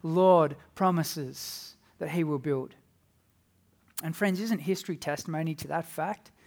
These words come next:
that Jesus builds his church? I mean, y-, you look at Acts chapter two, there's a hundred and twenty scared disciples in the upper room, and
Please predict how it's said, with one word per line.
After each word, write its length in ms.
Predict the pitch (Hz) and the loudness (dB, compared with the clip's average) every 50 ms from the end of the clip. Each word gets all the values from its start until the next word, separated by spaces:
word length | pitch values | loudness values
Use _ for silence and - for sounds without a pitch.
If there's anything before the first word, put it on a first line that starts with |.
| - - - _ - | -20 -20 -18 _ -12
that 100 | 160 131 | -8 -2
Jesus 360 | - 180 180 170 151 160 147 | 2 4 4 4 2 -2 -4
builds 300 | 135 175 170 170 156 - | 0 0 2 2 0 -2
his 140 | - 147 - | -6 -10 -6
church? 580 | - - 160 165 196 - - - - - - _ _ _ _ _ _ _ _ _ _ _ _ _ _ _ _ _ _ _ - | 0 2 2 2 2 0 -6 -10 -10 -10 -12 _ _ _ _ _ _ _ _ _ _ _ _ _ _ _ _ _ _ _ 0
I 40 | 170 | 2
mean, 180 | 190 180 190 233 | 2 2 2 0
y-, 140 | 220 165 180 - | -4 -8 -6 -2
you 180 | 185 180 185 | 0 2 4
look 140 | 190 196 - | 4 4 4
at 60 | 196 | 6
Acts 260 | 170 175 180 - - | 6 6 6 4 4
chapter 240 | - 202 175 - 180 | 2 2 2 0 -2
two, 200 | 160 - - 196 | -6 -2 0 0
there's 120 | 180 170 156 | 0 0 -2
a 60 | 147 | -2
hundred 260 | - 185 180 170 165 | 0 0 0 0 0
and 100 | 160 156 | -4 -4
twenty 240 | - - 175 175 170 | -2 -2 -2 0 0
scared 320 | 160 - - 185 175 175 | -2 0 2 4 4 2
disciples 560 | 170 156 - - 170 156 165 170 - 180 156 | 2 -2 -4 0 0 2 2 0 -2 -4 -4
in 80 | 160 165 | -2 0
the 100 | 160 156 | 2 2
upper 160 | 160 160 165 | 0 0 -2
room, 320 | 156 156 160 160 165 165 156 | -2 0 2 2 2 2 2
and 140 | 143 143 | 0 -2